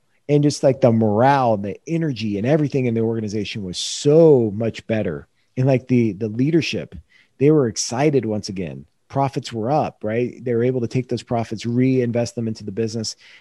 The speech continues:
They were digital. They were using technology, and just all these things was just really exciting. And it, it made me feel really good that I had the opportunity to be with such a great organization and such a great team,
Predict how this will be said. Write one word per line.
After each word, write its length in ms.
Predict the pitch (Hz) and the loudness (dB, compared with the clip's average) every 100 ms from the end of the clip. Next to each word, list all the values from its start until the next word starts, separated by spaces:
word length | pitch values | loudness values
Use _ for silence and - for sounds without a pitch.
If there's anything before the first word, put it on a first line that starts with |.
| _ | _
They 100 | 135 | 0
were 140 | 113 101 | 0 -2
digital. 520 | - 160 135 113 104 | 0 2 2 -2 0
They 140 | 123 | 0
were 60 | 123 | 0
using 320 | 120 113 104 | -2 -4 -8
technology, 880 | - 113 123 131 160 123 101 82 - - - _ | -8 -8 -4 0 0 0 -2 -8 -12 -20 -20 _
and 120 | 131 | -4
just 160 | 127 139 | -4 -2
all 180 | 151 254 | 0 0
these 240 | 160 - | -2 -2
things 480 | 143 139 101 95 - _ _ _ | -2 0 -2 -6 -12 _ _ _
was 160 | 127 131 | -2 0
just 180 | 156 147 | -2 2
really 200 | 156 127 | 4 4
exciting. 400 | - 120 110 107 | 2 0 0 0
And 80 | 104 | -2
it, 160 | 90 | -2
it 120 | 123 | -2
made 200 | 120 139 | 4 4
me 100 | 135 | 4
feel 220 | 120 131 120 | 0 2 2
really 240 | 120 110 | 2 0
good 180 | 113 110 | 0 0
that 140 | 104 | 0
I 80 | 107 | 0
had 120 | 104 | 0
the 120 | 107 | 0
opportunity 640 | 107 107 - 117 107 101 98 | 0 -2 -2 0 2 2 0
to 100 | - | 0
be 160 | 110 107 | 2 2
with 140 | 95 | 2
such 220 | - - | -2 -4
a 40 | 101 | -6
great 400 | 101 101 110 113 | -4 2 4 4
organization 640 | 110 104 95 101 - 101 | 2 0 -2 -4 -2 -4
and 140 | 92 | -4
such 240 | - 107 101 | -4 -4 -6
a 20 | |
great 460 | 95 98 104 - | -6 0 0 -2
team, 440 | - 131 98 87 | -4 -2 0 -2